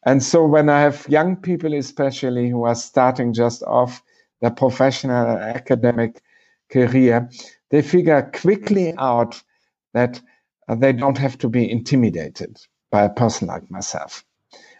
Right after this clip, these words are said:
and that I'm willing to share best practices so to get them, uh, started A S A P, uh, to be all what they,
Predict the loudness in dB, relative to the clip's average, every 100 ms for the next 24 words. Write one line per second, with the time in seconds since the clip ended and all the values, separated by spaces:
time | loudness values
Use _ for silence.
0 | -2 2 4 4 4 4 4 4 2 2
1 | 0 2 4 4 4 0 -10 -20 _ 0
2 | 0 0 -8 -8 -6 -4 -4 -6 -2 -2
3 | -2 -6 0 0 0 -4 -6 -12 -6 -2
4 | -2 -6 _ _ _ _ -18 -2 2 2
5 | 2 -2 0 2 2 2 0 -2 0 -2
6 | -2 -8 -8 -8 -6 -4 0 2 2 -4
7 | -14 -20 -20 _ _ _ _ 0 2 2
8 | 0 0 -2 -2